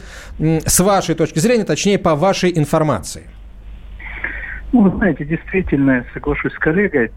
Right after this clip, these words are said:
Speaker 2: две версии произошедших событий, но на самом деле ни одна, ни другая версия не важны. А, важен тот поступок, который совершил мужчина. Для меня принципиально это применение оружия.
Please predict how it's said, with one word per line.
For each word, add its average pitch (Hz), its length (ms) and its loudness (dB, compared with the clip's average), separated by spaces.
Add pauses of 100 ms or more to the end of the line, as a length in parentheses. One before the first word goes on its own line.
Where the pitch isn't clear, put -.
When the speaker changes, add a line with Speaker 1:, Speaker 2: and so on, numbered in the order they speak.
(180)
Speaker 2:
две 139 300 -2
версии 156 520 -2 (680)
произошедших 131 760 -2
событий, 151 520 -2 (120)
но 143 160 0
на 147 160 2
самом 180 280 2
деле 160 260 0
ни 151 80 -2
одна, 147 300 0
ни 139 120 -6
другая 143 320 0
версия 143 500 -2 (1160)
не 147 300 4
важны. 180 560 2 (540)
А, 127 300 2
важен 151 340 -2
тот 160 160 -2
поступок, 160 480 -4 (140)
который 143 320 0
совершил 127 380 0
мужчина. 117 400 0 (880)
Для 180 80 4
меня 220 160 4
принципиально 156 640 -2
это 135 240 -2
применение 127 600 0
оружия. 117 420 -4